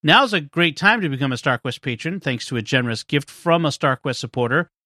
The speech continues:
When you start a new Patreon monthly pledge at S Q P N dot com slash give,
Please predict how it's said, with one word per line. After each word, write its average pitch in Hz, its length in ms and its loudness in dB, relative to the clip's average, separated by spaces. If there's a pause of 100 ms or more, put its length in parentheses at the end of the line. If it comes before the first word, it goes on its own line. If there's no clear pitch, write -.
(140)
When 139 160 0
you 160 120 4
start 151 320 2
a - 20 -2
new 180 340 -4
Patreon 156 460 0
monthly 143 300 0
pledge 190 400 0
at 131 140 -2
S 156 260 0
Q 156 260 -2
P 160 320 -4
N 151 220 2
dot 139 260 0
com 143 380 -2
slash 131 440 -4
give, 240 360 0